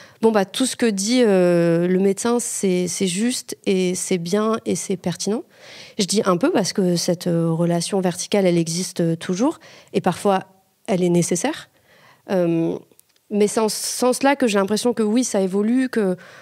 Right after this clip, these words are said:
On en... en... tout cas, la question est davantage posée. Je sais pas si les solutions sont davantage là, en tout cas, la question est davantage posée.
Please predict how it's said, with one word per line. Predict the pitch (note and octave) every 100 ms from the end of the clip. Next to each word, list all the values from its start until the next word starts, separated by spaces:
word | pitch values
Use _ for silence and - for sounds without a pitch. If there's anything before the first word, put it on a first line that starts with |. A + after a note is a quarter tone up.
| - _ -
On | F#3
en... | F3+ E3 D#3+ D#3+ E3 E3 D#3 -
en... | -
tout | F#3+
cas, | B3+
la | A#3+
question | A#3 A#3+ - C4+
est |
davantage | A3+ G#3+ G#3+ A3 G#3+
posée. | - G#3 F#3
Je |
sais | -
pas | G#3+
si | G#3+
les | G3+
solutions | G3 A#3 A3+ B3 A#3 - - _
sont | - G#3+
davantage | G3 F#3+ G3 F#3+
là, | G#3+ C#4 _ - _
en | G#3
tout | F#3+
cas, | A3+
la | A3
question | F#3+ G#3+ A3+
est | G#3+
davantage | F#3+ F#3+ F#3+
posée. | - F3